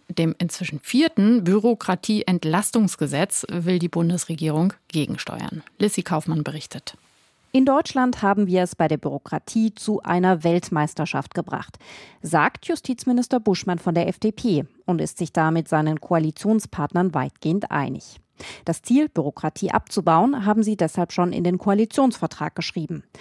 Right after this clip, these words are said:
Speaker 2: So schnell lässt sich das aber nicht umsetzen, sagt Buschmann in der A R D.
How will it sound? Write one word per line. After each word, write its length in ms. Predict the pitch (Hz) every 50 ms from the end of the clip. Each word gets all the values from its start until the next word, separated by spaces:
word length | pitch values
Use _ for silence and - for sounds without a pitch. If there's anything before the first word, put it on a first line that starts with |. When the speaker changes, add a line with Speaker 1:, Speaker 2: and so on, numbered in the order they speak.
| - - - -
Speaker 2:
So 100 | - 190
schnell 340 | 175 - 247 247 254 247 -
lässt 220 | - 220 214 - -
sich 120 | 240 -
das 220 | - 170 156 - -
aber 140 | 165 175
nicht 200 | 170 208 - -
umsetzen, 580 | - 220 208 196 202 185 180 - - 190 175 160 -
sagt 380 | _ - - 170 - - - -
Buschmann 400 | 180 170 - - 175 160 156 165
in 160 | 165 156 147
der 140 | 147 147 139
A 160 | 139 147 160
R 40 | 208
D. 320 | 202 - 147 147 160 135